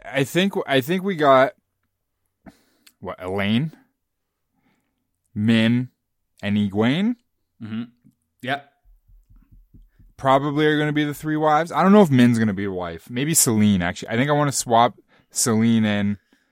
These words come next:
Speaker 1: for Min.
Speaker 2: I don't know, man. I mean,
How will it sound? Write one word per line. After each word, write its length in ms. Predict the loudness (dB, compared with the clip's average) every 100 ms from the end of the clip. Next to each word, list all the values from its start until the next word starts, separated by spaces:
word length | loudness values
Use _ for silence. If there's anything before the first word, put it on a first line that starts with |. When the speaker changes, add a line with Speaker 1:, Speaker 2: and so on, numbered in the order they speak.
| _
Speaker 1:
for 180 | _ -6
Min. 320 | -4 -6 -10 -18 _
Speaker 2:
I 120 | -8 -4
don't 100 | 0
know, 160 | 0
man. 360 | 0 -2 -4 -4 -8 -14 -10
I 100 | -8
mean, 320 | -6 -6 -8